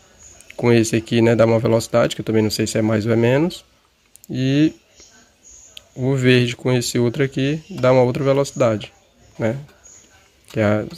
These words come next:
é do, é a velocidade aumenta, é, aumenta e baixa, né?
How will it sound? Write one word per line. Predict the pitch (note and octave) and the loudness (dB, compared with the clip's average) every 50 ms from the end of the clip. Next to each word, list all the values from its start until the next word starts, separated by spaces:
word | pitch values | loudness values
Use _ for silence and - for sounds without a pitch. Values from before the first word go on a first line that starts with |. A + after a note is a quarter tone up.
| - - - | -16 -10 -6
é | B3 B3+ C4 | -4 -4 -2
do, | A3+ B3+ G#3+ G#3 G3 | -2 0 0 2 4
é | F#3 F3 E3+ | 4 4 4
a | E3+ | 4
velocidade | E3 F3 E3+ E3+ E3 E3 - D#3 D#3 D#3 D#3+ D#3 | 4 4 2 2 2 2 0 0 0 2 2 0
aumenta, | D3+ C#3+ C#3+ D3 D3 - - C#3+ | 2 2 0 0 -2 -4 -4 -2
é, | C3+ C3+ C3 | 0 0 0
aumenta | C3 C3 C3 C3 C3+ - D#3 | 2 2 0 0 -2 -2 -4
e | |
baixa, | D#3+ D3 D3 C3+ A#2 - - A#2+ | 0 2 2 2 2 0 -2 -4
né? | A#2+ C3 D3+ | -4 -4 -6